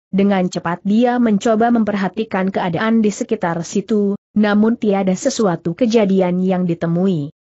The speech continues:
Kejadian ini membuat Hei Kang merasa semakin terkejut lagi. Rupanya semenjak menelan pil kura-kura berusia selaksa tahun,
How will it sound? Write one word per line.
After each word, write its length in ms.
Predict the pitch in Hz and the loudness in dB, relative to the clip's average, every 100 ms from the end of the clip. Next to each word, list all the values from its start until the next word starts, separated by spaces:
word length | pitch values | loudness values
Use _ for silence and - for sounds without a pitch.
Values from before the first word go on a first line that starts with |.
| _ - | _ -4
Kejadian 640 | 226 202 214 196 233 240 262 | 0 2 2 4 4 2 2
ini 300 | 247 247 269 | 2 4 4
membuat 480 | 214 190 202 190 - | 4 4 2 0 -4
Hei 720 | 175 175 - 226 226 233 247 - | -2 -2 -2 0 2 2 0 -4
Kang 320 | 226 208 214 | -2 0 0
merasa 480 | 202 170 - 180 180 | 0 -2 -2 -4 -4
semakin 480 | 185 175 - 165 | -4 -2 -2 -2
terkejut 480 | - - 190 202 214 | -4 -2 0 0 -2
lagi. 480 | 165 180 185 160 143 _ _ _ _ | -2 -2 0 -2 -4 _ _ _ _
Rupanya 560 | 247 302 269 240 254 302 | -2 0 0 0 0 -2
semenjak 560 | 262 196 196 185 - | 0 0 0 -2 -2
menelan 480 | 233 214 208 208 202 | 0 0 -2 -2 -2
pil 320 | 202 214 208 | -2 -2 -2
kura-kura 600 | 214 214 214 208 254 240 220 | -4 -4 -4 -4 -4 0 0
berusia 580 | 208 214 - 240 240 | 0 0 -2 -4 -4
selaksa 540 | 240 180 180 - 185 156 | -2 -4 -4 -4 -4 -2
tahun, 420 | 190 190 226 | -2 0 0